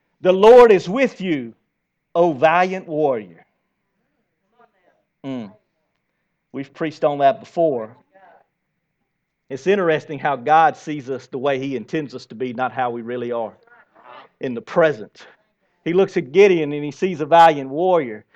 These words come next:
Gideon looks at himself and sees a guy just trying to beat out a living, hiding in a wine press. There are times when God says something about you and you will go,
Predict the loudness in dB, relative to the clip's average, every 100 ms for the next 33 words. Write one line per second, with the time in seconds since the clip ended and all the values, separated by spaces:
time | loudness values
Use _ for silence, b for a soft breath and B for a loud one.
0 | b 2 6 6 4 0 0 2 2 0
1 | 0 0 0 -8 -8 -6 2 2 2 0
2 | 0 0 -2 -4 2 2 2 0 -2 -4
3 | -2 -2 -2 -4 -2 0 0 -4 -6 -8
4 | -8 -12 -20 _ _ _ _ _ _ _
5 | 0 2 2 2 2 2 0 0 4 4
6 | 4 2 2 2 2 0 0 2 2 2
7 | -2 -4 -2 -2 0 2 2 0